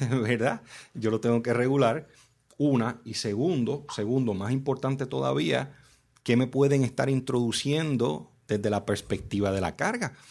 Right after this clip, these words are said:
Porque si la comunidad es residencial y de repente alguien dice que quiere poner un, un taller de mecánica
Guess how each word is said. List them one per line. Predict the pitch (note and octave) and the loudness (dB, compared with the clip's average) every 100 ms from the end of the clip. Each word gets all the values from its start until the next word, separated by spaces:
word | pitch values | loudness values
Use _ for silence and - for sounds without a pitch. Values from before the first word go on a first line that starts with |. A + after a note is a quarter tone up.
| - - - | -20 -12 -2
Porque | A2+ B2 | 0 0
si | - A#2 | 0 0
la | G2+ | 0
comunidad | G#2 G#2 G2+ G#2+ | 0 0 0 0
es | D3 | 0
residencial | F#3 D#3+ - D#3 A#2 G#2+ D3+ F3+ A#2 B2+ D#3 | 0 -2 -2 2 2 2 0 2 2 2 0
y | B2+ | -2
de | G#2+ G2+ | 0 -2
repente | G2 - A2 A#3 B2 | -4 -4 -4 -2 0
alguien | A#2 C3 B2+ A2+ | 0 0 -2 0
dice | A#2+ C3+ A#2+ | 0 -2 -4
que | F#2+ | -6
quiere | - G2 G2+ | -8 -6 -4
poner | A2+ A2+ A#2+ | -2 0 0
un, | B2 A2 G2 _ A2+ | 0 -4 -6 _ -6
un | A2 | -4
taller | G2 G#2+ A#2 A2+ | -2 2 2 4
de | |
mecánica | A2+ A2+ C#3 C#3 A#2 - C#3 - | 2 2 2 2 2 0 -4 -4